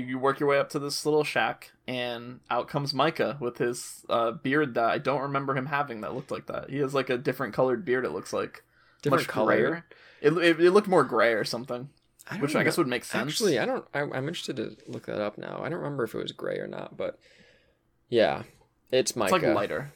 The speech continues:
Speaker 1: It's Micah, and it's, yep, it's just, he's the same exact guy. Piece of crap.
Speaker 2: No character development for Micah. <laughs>
Speaker 1: No, nothing. He just immediately starts insulting your wife.
Speaker 2: Oh,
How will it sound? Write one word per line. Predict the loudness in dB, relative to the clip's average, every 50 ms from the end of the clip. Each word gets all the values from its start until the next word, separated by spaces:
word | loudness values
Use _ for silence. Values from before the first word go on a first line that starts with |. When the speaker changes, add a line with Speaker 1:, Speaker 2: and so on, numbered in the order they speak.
| _ -6 -6
Speaker 1:
It's | -6 -6 -4 -4
Micah, | -4 -4 -4 -4 -4 -6 -4 -4 -6
and | -8 -8 -8 -10
it's, | -12 -8 -6
yep, | -6 -6 -6 -8 -14
it's | -14 -14 -12
just, | -12 -14 -12
he's | -12 -12 -12
the | -8 -8
same | -6 -4 -4 -4 -4
exact | -6 -2 -2 -2 -2 -2 -4
guy. | -4 -4 -4 -6 -8 -10 -14 _ _ _ _ _ _ _ -20 -12
Piece | -10 -8 -6 -6
of | -6 -6
crap. | -2 2
Speaker 2:
No | 4 6 6 6
character | 6 6 8 8 8 6 4 -2
development | 2 6 8 8 8 6 4 -4
for | -6 -4
Micah. | -4 -2 -2 -2 -2 0 4 6 6 6 4
<laughs> | 2 -2 2
Speaker 1:
No, | 4 4 4 4
nothing. | 2 0 4 4 4 4 4 0 -2 -2
He | 0 -2
just | -2 -2 -4 -4 -2 -2
immediately | 2 4 4 6 6 8 8 8 8 8
starts | 6 6 6 6 6
insulting | 4 0 2 2 4 4 4 4 2 0 2
your | 2 0 2
wife. | 4 4 4 4 2 0 0 -4 -16 -18 -20 _ _ _ _ _ _ -20 -20 -20 -20 -20 -20 -20 -20 _ _ _ -10 -4
Speaker 2:
Oh, | -4 -2 0 0 0 0 -2 -4 -4 -6